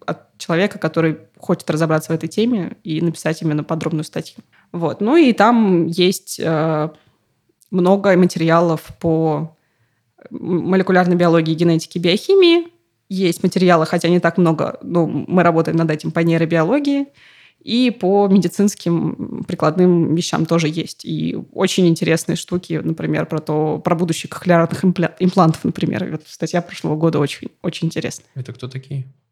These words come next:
Speaker 1: Кохлеарные импланты — это технология, э, п-, починки слуха, когда
Speaker 2: Мгм.
Speaker 1: у человека внутри слухового аппарата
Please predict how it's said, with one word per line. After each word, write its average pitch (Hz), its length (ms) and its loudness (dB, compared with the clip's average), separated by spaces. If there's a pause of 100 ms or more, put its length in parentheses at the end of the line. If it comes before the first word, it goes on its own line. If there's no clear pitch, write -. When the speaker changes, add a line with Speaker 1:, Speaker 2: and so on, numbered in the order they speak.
(100)
Speaker 1:
Кохлеарные 254 560 -2
импланты — 247 500 0 (120)
это 190 520 0
технология, 185 840 2 (280)
э, 160 240 -2
п-, - 140 -10
починки 202 340 4
слуха, 170 400 -2 (340)
когда 202 500 4
Speaker 2:
Мгм. - 160 -2
Speaker 1:
у - 20 -6
человека 185 920 0 (520)
внутри 185 640 0 (180)
слухового 185 440 0
аппарата 233 600 2